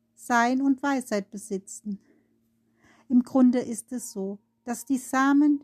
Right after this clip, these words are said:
die du ausstreust, in dir und in deiner Umgebung zur Reife kommen. So ernten alle Wesen die Früchte ihrer eigenen Taten.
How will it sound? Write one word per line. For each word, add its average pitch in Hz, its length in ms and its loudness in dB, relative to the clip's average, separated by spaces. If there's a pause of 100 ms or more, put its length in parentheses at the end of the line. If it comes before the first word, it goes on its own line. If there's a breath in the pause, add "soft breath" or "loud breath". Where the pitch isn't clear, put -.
die 247 100 -2
du 240 140 -6
ausstreust, 247 760 -6 (100)
in 226 180 0
dir 262 360 -2
und 277 220 -2
in 240 120 -2
deiner 233 300 0
Umgebung 233 600 -2
zur 269 160 -6
Reife 220 400 -4
kommen. 208 320 -8 (840)
So - 140 -8
ernten 247 440 0
alle 262 340 2
Wesen 269 380 0
die 262 100 -2
Früchte 247 540 -8
ihrer 233 420 -6
eigenen 269 520 2
Taten. 208 520 -10